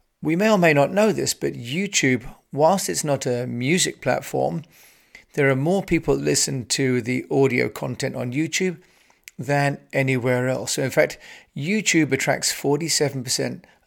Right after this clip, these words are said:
of all music streaming time. So you might be looking at Spotify and iTunes and Podbean and the growing number of podcast platforms. But if you're missing out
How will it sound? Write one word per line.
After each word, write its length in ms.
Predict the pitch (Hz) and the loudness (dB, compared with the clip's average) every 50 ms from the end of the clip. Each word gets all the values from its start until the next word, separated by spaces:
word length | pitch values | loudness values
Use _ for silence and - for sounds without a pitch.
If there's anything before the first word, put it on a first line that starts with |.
| _ - | _ -4
of 160 | 143 117 - | -4 -4 -4
all 440 | - - 143 131 131 131 135 139 - - | -2 0 0 2 2 2 2 0 0 -2
music 480 | 139 131 127 127 117 110 127 127 - | -2 0 0 0 0 -2 -4 -4 -4
streaming 480 | - - - - 170 185 185 175 151 131 | -4 -2 -2 0 0 0 0 0 -2 -2
time. 360 | - - 131 120 117 110 107 - _ - - - - - - - - - | 0 0 0 0 0 -4 -8 -14 _ -20 -20 -20 -20 -20 -20 -20 -20 -14
So 500 | - - - 180 165 160 156 156 165 - | -8 -2 2 4 6 6 6 4 0 -2
you 180 | 190 156 156 151 | -2 -2 0 2
might 320 | 165 196 208 214 208 - | 2 2 2 2 0 0
be 340 | - 160 143 139 135 117 - - _ _ _ _ _ _ _ _ | 0 2 2 2 2 0 -6 -12 _ _ _ _ _ _ _ _
looking 340 | - 139 135 - 139 131 127 | 0 0 0 0 0 0 0
at 220 | 123 123 - - - | 0 0 -2 -4 -6
Spotify 960 | - - - - 139 135 - 139 - - 131 131 131 127 127 131 127 135 - - | -6 -4 0 0 0 0 0 -2 0 0 2 2 2 2 2 0 -2 -4 -6 -8
and 360 | 123 120 113 110 110 113 - - | -6 -6 -4 -4 -6 -8 -6 -4
iTunes 580 | - 139 135 135 - - 147 135 131 131 113 127 | -2 -2 0 0 -2 -2 -2 -2 -2 -2 -4 -6
and 160 | 120 113 - | -8 -10 -6
Podbean 680 | - 143 139 135 113 - - 135 131 135 139 139 131 - - - - - - _ _ | -2 0 0 0 -2 -4 -4 -4 -2 -2 -2 -4 -6 -8 -12 -18 -20 -20 -20 _ _
and 340 | - 131 123 120 123 113 - - | -6 -4 -4 -4 -4 -6 -10 -12
the 360 | 165 139 135 127 123 123 135 - - 170 143 113 | -4 0 0 2 2 0 -2 -8 -10 -10 -8 -2
growing 440 | 120 131 151 175 180 175 147 131 | 0 4 6 6 6 6 4 4
number 360 | 127 123 120 113 107 107 107 - _ _ _ _ _ _ _ _ _ - | 2 0 -2 -2 -4 -6 -8 -10 _ _ _ _ _ _ _ _ _ -8
of 200 | - 131 117 - | -6 -6 -6 -6
podcast 560 | - - 180 - - - 135 120 120 120 - - | -4 -4 -4 -4 -2 -2 -2 -2 -2 -2 -4 -4
platforms. 680 | 139 127 - 139 - - 139 117 127 156 147 - - - - - - - - - - _ _ - | -4 -6 -6 -6 -10 -10 -8 -8 -8 -8 -8 -10 -10 -14 -18 -20 -20 -20 -20 -20 -20 _ _ 2
But 360 | 170 160 151 - - - _ _ | 4 4 4 2 -2 -12 _ _
if 220 | 202 156 - - | -2 -2 0 0
you're 260 | 160 151 147 147 147 - | 2 4 4 4 2 0
missing 500 | - 156 175 214 208 - - 208 196 202 | -2 -2 0 2 2 2 2 0 0 2
out 360 | 208 185 143 123 123 - | 2 2 2 2 0 -4